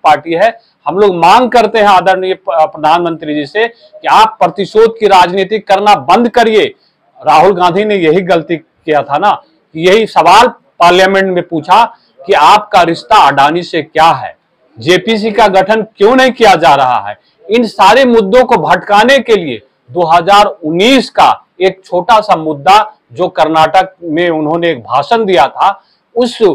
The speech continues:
उस मुद्दे को लेकर एक मजिस्ट्रेट को आग-, के न्यायालय में उस आदेश को पारित कर कर दोषी क-, अ, ठहराकर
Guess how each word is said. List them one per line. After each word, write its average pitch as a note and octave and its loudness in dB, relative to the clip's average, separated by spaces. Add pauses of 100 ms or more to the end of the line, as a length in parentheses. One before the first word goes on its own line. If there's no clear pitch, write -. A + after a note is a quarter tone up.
(520)
उस A#3 0
मुद्दे F#3+ 0
को A#3+ 2
लेकर G3+ 2
एक E3+ -4
मजिस्ट्रेट G3+ 0
को A#3+ -2
आग-, F3+ 2
के F#3 -4
न्यायालय F3 2
में G#3 -4 (240)
उस F3+ -6
आदेश F3 2
को G#3+ 0
पारित F3+ 0
कर F3 -2
कर G#3 -4
दोषी F3 -2
क-, G#3+ -8
अ, E3 -6 (240)
ठहराकर D#3+ 0